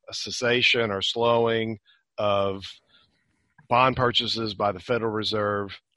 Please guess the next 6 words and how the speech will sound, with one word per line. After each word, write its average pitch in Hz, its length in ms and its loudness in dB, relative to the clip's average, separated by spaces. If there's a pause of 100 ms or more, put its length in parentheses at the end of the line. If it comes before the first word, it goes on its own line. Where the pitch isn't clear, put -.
(140)
uh, 90 440 -2 (640)
I 95 120 -2
think - 220 -6
that's 101 300 -4
pretty 98 420 -8
irresponsible. 90 1000 -6